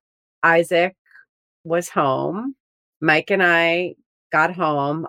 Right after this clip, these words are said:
a little later than we expected, but we'd been in touch with him via text.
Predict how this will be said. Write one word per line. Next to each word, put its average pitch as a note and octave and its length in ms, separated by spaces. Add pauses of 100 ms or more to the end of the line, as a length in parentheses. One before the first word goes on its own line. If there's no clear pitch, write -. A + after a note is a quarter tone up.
a E3 80
little D3+ 380
later E3 240
than E3 160
we E3 160
expected, C#3+ 720
but D3+ 80
we'd C#3+ 220
been C#3+ 140
in D3+ 100
touch D3+ 240
with D3+ 120
him C#3+ 200
via C#3 240
text. - 640